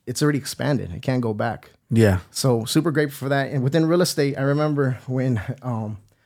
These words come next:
Speaker 1: Lisa was asking me for help with marketing, right? She was like,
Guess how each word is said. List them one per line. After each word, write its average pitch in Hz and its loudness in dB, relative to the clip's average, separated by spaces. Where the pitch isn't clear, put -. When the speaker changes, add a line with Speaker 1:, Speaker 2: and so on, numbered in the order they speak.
Speaker 1:
Lisa 143 -2
was 127 0
asking 123 -2
me 123 -2
for 107 -8
help 120 -2
with 113 -4
marketing, 113 0
right? 117 -2
She - -2
was 131 -2
like, 120 -4